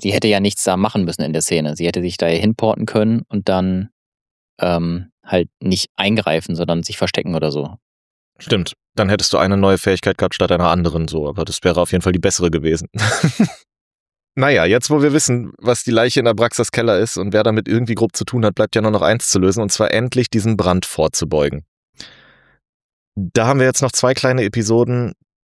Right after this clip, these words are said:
Speaker 2: wo wir einmal mit Chloe und einmal mit Max die zwei Hauptverdächtigen finden müssen. Und bei der Chloe-Episode fiel mir das recht einfach, muss ich sagen. Da hatte ich vorher schon mit dem,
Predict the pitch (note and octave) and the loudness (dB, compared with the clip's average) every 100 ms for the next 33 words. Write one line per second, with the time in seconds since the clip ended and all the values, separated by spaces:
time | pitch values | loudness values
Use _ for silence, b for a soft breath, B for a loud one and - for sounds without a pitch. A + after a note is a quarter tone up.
0 | _ F#2 F2 G#2 G2+ G2 G#2 G2+ G2+ G2+ | _ -10 0 2 2 2 4 6 4 2
1 | - _ _ _ - G#2 D3 D3 - A2+ | -2 _ _ _ -2 0 0 0 0 2
2 | A2+ A#2 - F#2 F#2+ A2+ A#2 - G2 G2+ | 4 2 0 -2 0 2 0 2 2 2
3 | - - _ _ - G#2+ F2+ - G2 F#2+ | 0 -4 _ _ -6 -6 -2 0 2 2
4 | A#2+ - G#3 F#2+ - E2+ D#2+ - - - | -2 -2 0 0 0 -4 -4 -4 -4 -4
5 | D#2+ D2+ C#2+ - - B B B B B | -6 -4 -4 -6 -12 B B B B B
6 | - C3 C#3 _ _ _ - D3 C3+ C3+ | 0 0 0 _ _ _ -2 2 4 6
7 | C3 _ _ - - E3 E3+ E3+ D3+ D3+ | 4 _ _ -2 0 2 2 2 4 2
8 | C#3+ D3+ C#3+ C3 - A2 - F2 G#2 - | 2 0 2 2 2 0 0 -2 -2 -2
9 | B2+ C3+ C3 - A#2+ B2+ G#3 G3+ _ _ | -2 -2 -2 0 0 0 -4 -8 _ _
10 | - G2 F#2+ A2 A2 - - - A2+ B2 | -2 0 0 0 -2 -4 -6 0 2 4
11 | B2 A#2 A#2 A2+ A2+ A2+ A#2 - G#2 G2 | 2 2 2 2 2 -2 -6 -2 -2 -2
12 | - G2+ G2+ G2+ G2+ | 2 4 4 2 0